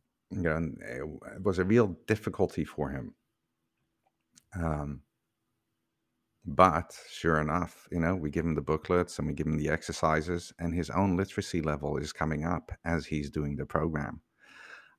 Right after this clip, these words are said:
Um, and he actually started a class for fifty kids in his slums. Uh, right? And I just provided him with the material and the method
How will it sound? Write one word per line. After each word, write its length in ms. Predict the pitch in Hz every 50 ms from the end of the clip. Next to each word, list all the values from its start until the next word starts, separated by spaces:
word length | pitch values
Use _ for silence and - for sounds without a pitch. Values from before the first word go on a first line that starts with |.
| _ -
Um, 520 | 85 85 85 80 80 76 73 69 71 67 - -
and 80 | 82
he 80 | 90 92
actually 300 | 90 87 - - - -
started 340 | - - 80 78 78 76 73
a 60 | 73
class 340 | - - 85 82 78 - -
for 160 | - - 80
fifty 520 | - - - - 101 90 - - - 82 76
kids 380 | - - 104 98 82 76 -
in 120 | 80 78 78
his 180 | 78 78 71
slums. 560 | - - 101 95 90 82 76 71 - - - - _ _ _ _ _ - _ _ _ _ _ _ _ -
Uh, 640 | 85 82 80 78 76 76 76 73 73 73 69 69 - - _ _ _ _ _ -
right? 260 | - 80 90 98 -
And 100 | - 78
I 60 | 80
just 180 | 76 - - -
provided 380 | - - 78 80 78 73 76 76
him 140 | 82 80
with 120 | 78 78 71
the 60 | 76
material 480 | 78 80 76 - 104 107 120 117 110 104
and 100 | 90 85
the 60 | 80
method 500 | 85 92 98 - - 92 92 85 78